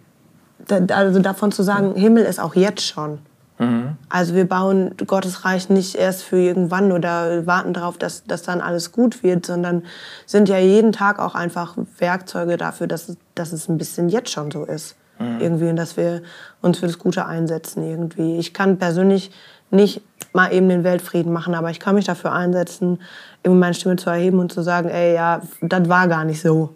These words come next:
Speaker 1: Warte mal, das
Speaker 2: Ja.
Speaker 1: hast du jetzt falsch dargestellt.“
Speaker 2: Ja.
Speaker 1: Oder, äh, ja.
Speaker 2: Du meinst, wenn über einen schlecht geredet
Speaker 1: Ja,
Speaker 2: wird, bei deinem
Speaker 1: genau,
Speaker 2: Beispiel
Speaker 1: so,
Speaker 2: gerade,
Speaker 1: ja,
Speaker 2: ne?
Speaker 1: genau. Oder, keine
Speaker 2: Ja.
Speaker 1: Ahnung, nochmal eine extra Meile gehen und,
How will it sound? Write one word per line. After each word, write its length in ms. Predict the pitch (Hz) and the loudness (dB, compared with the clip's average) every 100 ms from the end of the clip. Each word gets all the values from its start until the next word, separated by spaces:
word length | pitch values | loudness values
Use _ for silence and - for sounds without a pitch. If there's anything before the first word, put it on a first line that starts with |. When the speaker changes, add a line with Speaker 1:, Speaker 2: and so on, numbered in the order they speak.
| - | -2
Speaker 1:
Warte 220 | 175 175 | 0 2
mal, 140 | 165 156 | 0 2
das 100 | 123 | 0
Speaker 2:
Ja. 40 | |
Speaker 1:
hast 160 | 175 175 | -2 0
du 60 | 175 | -2
jetzt 100 | - | 0
falsch 280 | 170 165 - | -2 -2 0
dargestellt.“ 680 | 160 151 143 - 147 151 - | 0 0 -8 -8 -8 -6 -2
Speaker 2:
Ja. 80 | |
Speaker 1:
Oder, 300 | 170 170 165 - - - - | -2 0 -4 -8 -20 -14 -2
äh, 220 | 170 170 | 4 4
ja. 120 | 175 | 6
Speaker 2:
Du 60 | 175 | 4
meinst, 160 | 135 143 | 4 2
wenn 60 | |
über 100 | 135 123 | 4 2
einen 80 | |
schlecht 200 | 123 127 - | 2 -4 -2
geredet 280 | 127 135 | 0 4
Speaker 1:
Ja, 80 | 320 427 | 6 6
Speaker 2:
wird, 80 | 392 | 6
bei 80 | 330 | 6
deinem 40 | |
Speaker 1:
genau, 120 | 339 339 | 8 8
Speaker 2:
Beispiel 180 | 277 294 | 6 6
Speaker 1:
so, 60 | 254 | 6
Speaker 2:
gerade, 120 | 269 | 6
Speaker 1:
ja, 120 | 349 | 6
Speaker 2:
ne? 60 | 294 | 4
Speaker 1:
genau. 380 | 311 311 226 214 | 4 4 2 0
Oder, 200 | 214 214 | 0 0
keine 340 | - 220 247 | -2 -4 0
Speaker 2:
Ja. 60 | 254 | 2
Speaker 1:
Ahnung, 120 | 240 | 2
nochmal 220 | 240 240 | 2 2
eine 80 | 233 | 2
extra 240 | 220 - 226 | 0 -2 0
Meile 260 | 214 208 208 | 2 0 2
gehen 200 | 208 196 | 2 2
und, 160 | 190 | -2